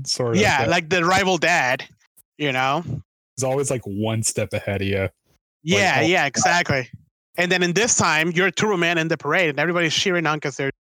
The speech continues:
Speaker 2: Turbo Man. But then he's the, I forgot the name of the bad guy with a,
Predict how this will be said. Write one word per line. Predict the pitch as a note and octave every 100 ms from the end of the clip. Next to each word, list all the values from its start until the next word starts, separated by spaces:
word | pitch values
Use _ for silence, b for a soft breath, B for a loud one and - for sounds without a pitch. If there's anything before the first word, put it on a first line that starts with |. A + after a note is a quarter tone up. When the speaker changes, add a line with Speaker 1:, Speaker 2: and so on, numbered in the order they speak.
| _ -
Speaker 2:
Turbo | G3 D3
Man. | C4+ - B B -
But | E3
then | D3
he's | D3 G3 F3+ D3
the, | E3 D#3+ C#3+
I |
forgot | F3 D#3
the |
name | C#3+ C#3+
of | C3+
the |
bad | C#3 C#3
guy | C3+ C3
with | C3
a, | B2